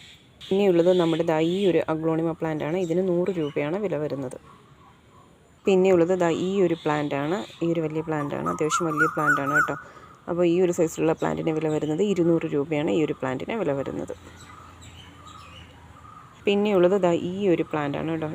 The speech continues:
ഇതും അത്യാവശ്യം വലിയ പ്ലാന്റ് ആണ്. ഇതിന് ഇരുന്നൂറ്റി അൻപത് രൂപയാണ് വില വരുന്നത്. പിന്നെയുള്ളത് നമ്മുടെ ബ്രോക്കൺ ഹാർട്ട് ആണ്. മുപ്പത് രൂപയാണ് വില വരുന്നത്.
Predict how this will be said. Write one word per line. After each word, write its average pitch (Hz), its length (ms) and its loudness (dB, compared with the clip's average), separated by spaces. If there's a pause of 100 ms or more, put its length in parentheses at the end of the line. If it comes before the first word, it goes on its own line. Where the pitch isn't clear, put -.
ഇതും 196 240 -8
അത്യാവശ്യം 160 500 -4
വലിയ 160 220 -4
പ്ലാന്റ് 156 420 -6
ആണ്. 165 200 -6 (140)
ഇതിന് 170 160 -4
ഇരുന്നൂറ്റി 170 400 -2
അൻപത് 170 400 -2
രൂപയാണ് 165 560 -4
വില 190 240 -4
വരുന്നത്. - 360 -10 (1700)
പിന്നെയുള്ളത് 180 440 2
നമ്മുടെ 175 180 0
ബ്രോക്കൺ 175 440 -2
ഹാർട്ട് 170 280 -4
ആണ്. 170 160 -2
മുപ്പത് 185 340 -4
രൂപയാണ് 165 420 -4
വില 202 200 -4
വരുന്നത്. 156 380 -8